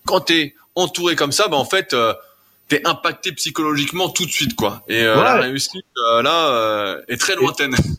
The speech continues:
Speaker 2: et... puis même si tu crois, toi, dans un premier temps, que t'es protégé par rapport à ça, que t'arrives à te protéger, mais en fait, il en est rien. Enfin, tu,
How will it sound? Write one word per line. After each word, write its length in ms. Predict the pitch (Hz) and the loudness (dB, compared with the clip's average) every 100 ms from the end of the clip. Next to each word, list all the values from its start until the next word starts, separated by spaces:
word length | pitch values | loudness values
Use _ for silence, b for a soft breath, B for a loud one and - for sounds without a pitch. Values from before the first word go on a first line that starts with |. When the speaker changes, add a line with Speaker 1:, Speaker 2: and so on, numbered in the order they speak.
| _ - | _ -4
Speaker 2:
et... 120 | 131 123 | -2 0
puis 200 | - 156 | 0 2
même 280 | 185 196 | 4 2
si 220 | 165 165 147 | 0 -2 -4
tu 200 | 170 151 | -4 -6
crois, 320 | - 185 180 | 0 4 4
toi, 240 | - 180 | 4 2
dans 240 | 160 131 131 | 2 0 0
un 80 | 135 | -2
premier 420 | - 143 147 147 | -2 0 0 0
temps, 220 | - 175 | 0 -2
que 60 | 165 | -2
t'es 180 | - 165 | -2 -2
protégé 760 | - 151 151 165 160 151 170 | 0 -2 0 2 2 2 0
par 220 | - 135 | 2 2
rapport 400 | 123 120 139 123 | 2 2 2 4
à 40 | 123 | 2
ça, 280 | - 185 180 | 2 2 2
que 360 | - 127 120 113 | 0 0 0 0
t'arrives 400 | 135 123 135 123 | 2 2 2 0
à 100 | 110 | -2
te 60 | |
protéger, 600 | - 135 123 139 143 180 156 | -2 -2 0 0 0 2 0
mais 140 | 120 | 0
en 80 | 113 | -4
fait, 380 | - 151 - 127 | 0 0 0 -4
il 100 | 117 | -2
en 140 | 117 | 0
est 80 | 127 | 2
rien. 380 | 135 175 151 110 | 2 0 -2 -6
Enfin, 400 | - 120 113 110 107 | -8 -4 -2 -2 -4
tu, 360 | - 120 113 | -8 -4 -4